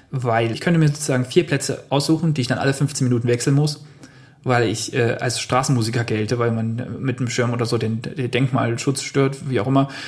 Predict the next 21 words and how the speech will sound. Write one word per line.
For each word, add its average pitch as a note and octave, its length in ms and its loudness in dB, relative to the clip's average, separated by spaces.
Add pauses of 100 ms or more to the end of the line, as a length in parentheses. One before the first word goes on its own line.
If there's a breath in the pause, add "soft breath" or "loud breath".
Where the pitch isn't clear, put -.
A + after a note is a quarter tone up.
(100)
Es B2 140 -2
ist - 60 -4
sehr B2 120 4
kompliziert, A#2+ 500 -2
irgendwo A#2 240 -2
einen A#2 80 -2
Stand A#2+ 220 -2
zu - 80 -6
haben. A2+ 140 -2
Auf - 120 -6
Privatgelände B2+ 540 0
geht's, C#3+ 300 0
wenn C#3 80 2
der C3 80 2
Eigentümer C3+ 360 -2
okay D3 200 0
sagt, D#3+ 300 2 (260 loud breath)
oder C3+ 560 2 (120 loud breath)
auf C#3+ 200 -4
dem A#2+ 200 0
Marktplatz. - 680 -4